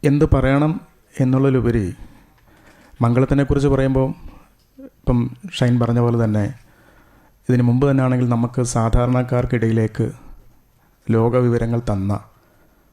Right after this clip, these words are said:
ഒരു പത്രമാധ്യമം കൂടിയാണ്. അപ്പോൾ അന്നൊക്കെ നമുക്കറിയാം, ഇപ്പോൾ ഈ പൈസയുടെ കാര്യത്തെക്കുറിച്ച് പറഞ്ഞപ്പോഴാണ്, ഇപ്പോൾ അന്ന്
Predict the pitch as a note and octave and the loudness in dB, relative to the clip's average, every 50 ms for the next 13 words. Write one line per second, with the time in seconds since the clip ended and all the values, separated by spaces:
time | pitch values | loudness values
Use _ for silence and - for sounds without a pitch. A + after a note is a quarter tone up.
0 | _ _ _ _ - G#2+ G#2 G2+ G2+ F#2+ - - _ _ _ _ _ _ _ _ | _ _ _ _ -4 -2 0 0 0 -2 -4 -8 _ _ _ _ _ _ _ _
1 | _ _ - - - G#3 G#3 - - B2 A2+ G#2+ G#2 G2+ G2+ G2 G#2 G#2 G#2 G2 | _ _ -16 -6 -4 -4 -2 0 0 0 2 0 2 0 0 0 0 -2 -4 -4
2 | F#2+ F2+ F2 E2 D#2 - - _ _ _ _ _ _ _ _ _ _ _ _ _ | -4 -4 -6 -8 -8 -12 -16 _ _ _ _ _ _ _ _ _ _ _ _ _
3 | _ _ _ _ _ _ _ _ _ _ _ _ _ _ _ _ - A#2+ A2+ C3+ | _ _ _ _ _ _ _ _ _ _ _ _ _ _ _ _ -2 0 0 2
4 | C3+ C3 C3 - - - _ _ _ _ _ _ _ _ _ _ _ - C#3 C3 | 2 2 0 0 -4 -8 _ _ _ _ _ _ _ _ _ _ _ 0 2 4
5 | C#3 C#3+ C#3 D#3 C#3 C#3 C#3 C3+ C#3 C3+ C3 B2 A#2 B2+ B2 B2 B2+ B2+ - - | 4 4 4 4 4 4 4 4 2 2 2 2 2 2 2 2 0 0 -4 -10
6 | - _ - A#2+ B2 B2+ A#2+ - - C#3 C#3+ C#3 C#3+ C#3 C#3 C3+ C3+ B2 C#3 B2 | -4 _ 0 2 2 0 0 0 2 2 2 2 2 2 0 0 0 0 0 0
7 | C#3 C#3 - D3 A#2+ B2 A2+ A2+ A#2 A2 A2+ A2+ G2+ F#2+ F#2+ G2 - - - - | -2 -2 -2 -2 0 0 0 0 0 0 0 0 0 -2 -2 -4 -6 -8 -12 -14
8 | - - - - - - A#2 A#2 A2 A2 A2+ A#2 B2 A#2+ | -14 -20 -20 -8 -4 -2 0 0 0 0 0 0 0 0